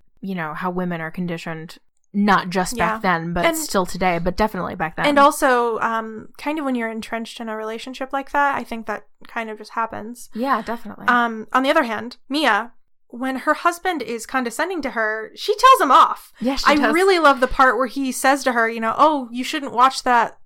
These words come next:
Speaker 2: scary stuff on the news about cults, you know,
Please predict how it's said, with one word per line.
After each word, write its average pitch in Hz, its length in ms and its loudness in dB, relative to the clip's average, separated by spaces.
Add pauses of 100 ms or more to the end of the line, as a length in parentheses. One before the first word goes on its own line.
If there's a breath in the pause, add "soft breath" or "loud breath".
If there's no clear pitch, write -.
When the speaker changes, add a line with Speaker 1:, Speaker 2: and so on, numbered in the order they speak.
Speaker 2:
scary 254 420 0
stuff 254 280 -2
on 233 100 0
the 220 80 -6
news 247 300 -4
about 214 240 -2
cults, - 400 2
you 226 40 -6
know, 220 220 -2